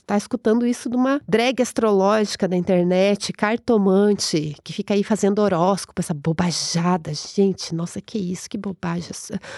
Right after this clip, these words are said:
horóscopo, né? Eu escuto isso todo dia quase na internet. Alguém falando que é uma bobajada. Mas eu gosto do meu mundinho bobinho também, e eu acho que a astrologia tem uma filosofia muito antiga. Às vezes as pessoas perdem,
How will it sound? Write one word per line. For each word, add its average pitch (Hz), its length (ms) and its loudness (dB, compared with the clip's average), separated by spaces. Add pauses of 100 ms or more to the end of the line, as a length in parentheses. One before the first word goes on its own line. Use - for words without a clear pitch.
(140)
horóscopo, 175 640 4
né? 202 300 4
Eu 240 80 8
escuto - 340 0
isso - 140 -2
todo 220 240 0
dia 202 240 4
quase 180 320 -2
na 180 60 4
internet. 175 640 2 (460)
Alguém 196 220 -2
falando 185 320 0
que - 60 -2
é 180 40 2
uma 180 100 2
bobajada. 175 720 2 (120)
Mas 214 720 6 (100)
eu 233 140 6
gosto 240 420 4
do 202 100 6
meu 190 120 10
mundinho 196 440 6
bobinho 190 440 6
também, 190 540 8
e 247 120 8
eu 311 140 8
acho 269 240 4
que 302 60 2
a - 20 4
astrologia 240 580 4
tem 233 180 4
uma 240 140 6
filosofia 226 560 4
muito 226 380 8
antiga. 226 440 4
Às 190 80 0
vezes 202 180 4
as 202 60 -4
pessoas 220 340 2
perdem, 202 480 4